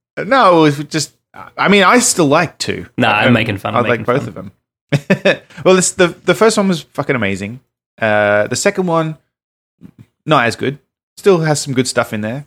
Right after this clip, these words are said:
Speaker 1: but not as good. And I feel like the third one's kind of in between.
Speaker 2: Okay.
Speaker 1: Like, it's better than two, but it's not as good as one. Number one, 'cause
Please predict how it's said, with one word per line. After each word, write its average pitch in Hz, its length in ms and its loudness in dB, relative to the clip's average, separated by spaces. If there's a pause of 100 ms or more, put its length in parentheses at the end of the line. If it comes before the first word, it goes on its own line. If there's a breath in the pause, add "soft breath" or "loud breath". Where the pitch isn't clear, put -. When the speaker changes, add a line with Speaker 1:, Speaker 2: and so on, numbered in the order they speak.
Speaker 1:
but - 160 -10
not 117 180 -6
as 104 120 -6
good. 117 220 -10 (280)
And 113 60 -2
I 120 40 0
feel 135 160 0
like 127 100 4
the 113 60 -10
third 127 240 2
one's 113 240 -2
kind 117 140 -4
of 104 80 -4
in 107 100 -4
between. 90 420 -10 (680)
Speaker 2:
Okay. 165 160 -2
Speaker 1:
Like, - 120 -6
it's 113 100 -10
better 170 140 4
than 139 120 0
two, 156 300 -2 (340)
but 113 140 -4
it's - 120 -10
not 120 120 -2
as 95 80 -10
good 98 120 -6
as 90 120 -8
one. 95 340 -10
Number 131 200 -4
one, 110 200 -4 (220 soft breath)
'cause 175 240 0